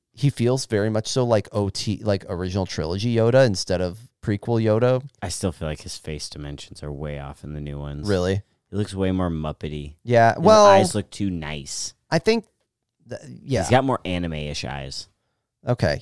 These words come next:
Speaker 1: yeah. But, I mean, he wa-, I think he wa-, he, was he, he's kind of a, he was a puppet again, wasn't he?
Speaker 2: Yeah, he was. I'm just
Speaker 1: Yeah.
Speaker 2: saying, like, his face dimensions weren't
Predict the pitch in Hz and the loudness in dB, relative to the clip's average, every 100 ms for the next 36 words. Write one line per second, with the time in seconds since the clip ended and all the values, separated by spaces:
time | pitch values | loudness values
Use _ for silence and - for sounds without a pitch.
0 | - 98 76 - - 156 185 - 185 180 | -6 -4 -4 -6 0 6 6 8 4 4
1 | 170 - - 151 160 - 131 180 214 349 | 2 -2 -2 0 -2 0 -2 -2 -2 -2
2 | 311 98 127 _ _ - 131 156 135 - | -2 -4 -8 _ _ -8 -4 -2 -4 -8
3 | _ _ - 151 - 269 233 - - 143 | _ _ -10 -8 -4 -2 -2 -4 -4 -2
4 | 160 113 - - 95 76 67 - 104 143 | -2 -2 -2 0 0 0 -8 -8 -2 -2
5 | 175 - 131 107 95 71 78 - 101 107 | -2 4 6 6 2 -4 -8 -6 0 2
6 | 92 107 101 82 82 - - 98 95 - | 4 2 0 -2 -6 -10 -4 -2 -2 -4
7 | - 90 82 80 - 78 78 78 82 80 | -10 -10 -10 -10 -12 -14 -14 -10 -10 -10